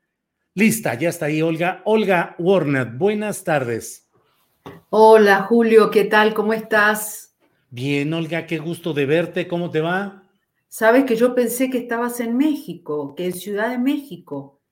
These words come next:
Speaker 1: No, fíjate que tengo rato viviendo por acá. Desde la
Speaker 2: Qué
Speaker 1: pandemia
Speaker 2: bueno.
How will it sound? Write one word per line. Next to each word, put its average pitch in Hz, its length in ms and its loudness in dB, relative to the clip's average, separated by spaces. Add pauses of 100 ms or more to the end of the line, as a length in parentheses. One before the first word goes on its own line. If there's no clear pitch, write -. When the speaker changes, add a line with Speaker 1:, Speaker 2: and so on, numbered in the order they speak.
(140)
Speaker 1:
No, 233 520 -8
fíjate 208 380 -8
que 160 100 -8
tengo 180 320 -4
rato 160 640 -2
viviendo 151 500 -4
por 135 140 -4
acá. 139 580 -6 (180)
Desde 131 280 -2
la 143 100 0
Speaker 2:
Qué 143 60 -10
Speaker 1:
pandemia 190 460 2
Speaker 2:
bueno. 165 40 0